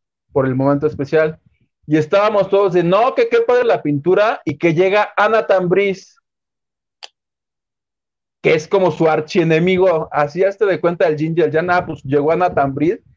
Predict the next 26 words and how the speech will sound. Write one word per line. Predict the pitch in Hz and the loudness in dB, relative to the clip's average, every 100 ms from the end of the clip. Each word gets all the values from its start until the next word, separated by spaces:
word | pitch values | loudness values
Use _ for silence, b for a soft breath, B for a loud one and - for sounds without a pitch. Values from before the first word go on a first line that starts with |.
| _ _ _ - - | _ _ _ -20 -4
y | 147 | -4
t-, | 143 156 | -4 -8
como | - 170 170 | -2 0 2
en | 175 | 2
la | 175 175 | 0 0
triple | 220 226 | -4 0
A | 214 | 0
de, | 214 196 190 | 0 -2 -2
"Tú | 285 311 | -2 -2
estás | - 311 302 | 0 -2 0
loco, | 240 247 262 254 247 226 | -2 0 0 -2 -2 0
Juan | 226 208 | 0 0
Gabriel | 208 208 233 247 | 0 0 0 0
está | 254 254 226 220 | -2 -2 -2 -2
muerto", | 214 208 208 220 220 - 190 | -2 -4 -2 0 -2 -2 -2
y | 175 - _ _ _ _ | -2 -10 _ _ _ _
mentirosos, | 175 185 190 190 190 202 196 180 | -4 -2 -2 0 2 0 0 -2
empezaron | 165 165 170 220 | 0 0 0 0
a | 208 | 2
decir | 151 160 | 0 -2
de | 185 190 | -2 0
cosas | 156 165 190 | -2 0 -2
como | 180 143 | -4 -4
en | 139 | 0
Laura | 147 165 | 0 2
Bozzo, | 165 143 151 185 233 | 0 -2 -2 -4 -4